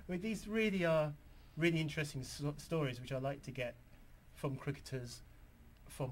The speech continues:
commentators, from writers, from fans, from anybody who was connected with West Indian cricket and cricket in general during that, during that period that I'm writing for,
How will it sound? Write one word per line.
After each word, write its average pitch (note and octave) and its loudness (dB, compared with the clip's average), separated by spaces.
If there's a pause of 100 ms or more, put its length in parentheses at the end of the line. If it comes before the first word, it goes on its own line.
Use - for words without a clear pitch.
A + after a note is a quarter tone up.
commentators, B2+ -4
from B2+ -4
writers, B2 -6 (380)
from C3 -2
fans, B2 -2 (180)
from G#3+ -2
anybody G3 2
who D#3+ 2
was D3 0
connected D3 0 (520)
with C#3+ 0
West C3 -2
Indian B2+ -4
cricket C3 -8
and C3 -4
cricket D3+ -2
in C3 -2
general C3 0
during B2 -4
that, A#2 -6 (680)
during C3+ 2
that - -8
period B2 -4
that A#2 -8
I'm A#2+ -8
writing B2+ -2 (320)
for, A2 -6